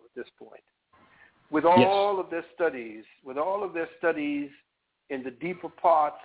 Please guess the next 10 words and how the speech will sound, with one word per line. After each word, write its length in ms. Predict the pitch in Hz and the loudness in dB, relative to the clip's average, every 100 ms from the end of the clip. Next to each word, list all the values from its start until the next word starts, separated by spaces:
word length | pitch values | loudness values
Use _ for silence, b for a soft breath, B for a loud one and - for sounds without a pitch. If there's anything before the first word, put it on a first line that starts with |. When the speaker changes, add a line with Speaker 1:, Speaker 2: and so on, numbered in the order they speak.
| - | -4
Speaker 1:
of 440 | 147 139 135 131 - _ _ | 0 2 2 -4 -12 _ _
the 300 | 135 131 127 - _ _ _ | -10 -10 -10 -14 _ _ _
universe 560 | 156 185 156 131 123 123 - _ _ _ - | -6 -4 -4 -4 -6 -8 -16 _ _ _ -14
and 160 | 131 | -8
the 60 | 135 | -2
omniverse 640 | 147 180 165 131 135 131 131 - _ - 127 - | 2 2 0 0 0 0 -4 -16 _ -20 -20 -16
called 260 | - 170 156 | 0 2 2
the 80 | 123 | -2
human 360 | 165 143 135 | -2 0 -2
body 400 | 135 147 120 113 | 2 2 2 -8